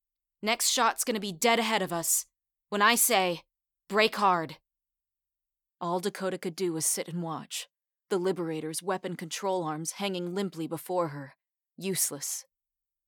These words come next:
For the first time since she'd settled into this seat, she felt powerless again.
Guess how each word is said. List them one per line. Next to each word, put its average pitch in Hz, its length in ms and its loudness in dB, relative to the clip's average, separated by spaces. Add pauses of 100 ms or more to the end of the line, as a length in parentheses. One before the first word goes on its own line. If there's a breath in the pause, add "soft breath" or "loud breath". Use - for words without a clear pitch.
(440)
For 208 80 -8
the 214 80 -2
first - 340 0
time 196 300 -2
since 185 180 -6
she'd 196 220 -4
settled 180 400 -2
into 170 160 -8
this 175 180 -4
seat, - 480 -4 (580)
she - 160 -6
felt 185 300 -6
powerless 165 500 -4
again. 151 400 -10